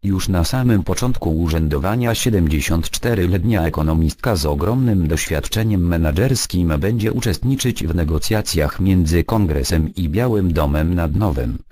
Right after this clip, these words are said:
kolejnym już programem pomocowym dla gospodarki w czasach epidemii koronawirusa.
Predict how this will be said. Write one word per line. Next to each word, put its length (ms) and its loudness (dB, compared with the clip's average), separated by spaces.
kolejnym 540 2
już 220 -2
programem 720 0
pomocowym 680 0
dla 180 0
gospodarki 680 -2
w 60 -6
czasach 460 -2
epidemii 540 0
koronawirusa. 840 -2